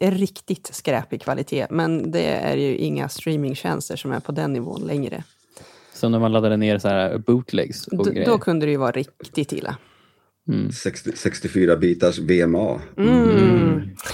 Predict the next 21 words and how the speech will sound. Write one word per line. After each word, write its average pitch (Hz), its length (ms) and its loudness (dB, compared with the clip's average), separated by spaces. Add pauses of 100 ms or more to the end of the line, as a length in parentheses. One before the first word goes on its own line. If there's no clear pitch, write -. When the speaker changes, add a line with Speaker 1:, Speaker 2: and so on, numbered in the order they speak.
Speaker 1:
Det 208 100 2
var 190 100 4
bra 170 180 4
Speaker 2:
Älskade, 156 300 6
Speaker 1:
tider. 139 220 6 (340)
Speaker 2:
man 135 120 6
älskade 147 300 6
också 135 160 2
när 123 80 4
det 120 60 2
var 123 160 4
olika 123 400 4
ljudvolym 120 600 4
på 104 80 4
alla, 101 320 4
eh, 101 200 0
s-, 120 180 -6
musikspår 120 680 2
man 98 120 0
hade. 90 200 -2 (120)
Speaker 1:
Ja. 151 160 -4